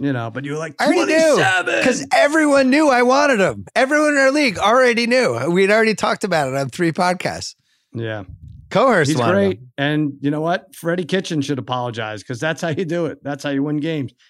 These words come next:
Speaker 1: You feed Nick Chubb and you, and you find Jarvis Landry, who I think now is concussed, but, um, that seems to be more of a recipe for winning than, you know, looking for that sideline fly route with, uh, with Odell Beckham Junior.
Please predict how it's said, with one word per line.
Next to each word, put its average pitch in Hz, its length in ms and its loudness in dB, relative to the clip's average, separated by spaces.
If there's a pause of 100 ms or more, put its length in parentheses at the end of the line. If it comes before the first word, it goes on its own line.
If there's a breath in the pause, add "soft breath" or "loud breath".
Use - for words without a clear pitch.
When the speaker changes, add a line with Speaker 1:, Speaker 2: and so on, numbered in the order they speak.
(120 soft breath)
Speaker 1:
You 127 100 -8
feed 160 260 -2
Nick 156 220 -4
Chubb 139 380 -4 (340)
and 135 160 -4
you, 147 180 -4
and 139 160 -2
you 139 60 0
find 147 420 -4
Jarvis 151 380 -4
Landry, 147 420 -4
who 120 80 -6
I 131 80 -4
think 135 220 -6
now 135 180 -2
is 110 80 -8
concussed, 120 560 -8
but, 110 240 -10 (320)
um, 113 360 -10 (120)
that 151 340 -6
seems 151 200 -4
to 143 80 -4
be 139 120 0
more 131 200 -2
of 127 80 -4
a 123 40 -4
recipe 127 520 -6
for 110 260 -10
winning 127 360 -4
than, 110 260 -12 (440)
you 139 120 -2
know, 117 80 -2
looking 131 260 -6
for 127 120 -8
that 120 200 -6
sideline 123 640 -4
fly 135 380 -6
route 113 340 -8
with, 110 180 -12
uh, 107 380 -8
with - 160 -16
Odell 120 280 -8
Beckham 107 300 -10
Junior. 131 380 -6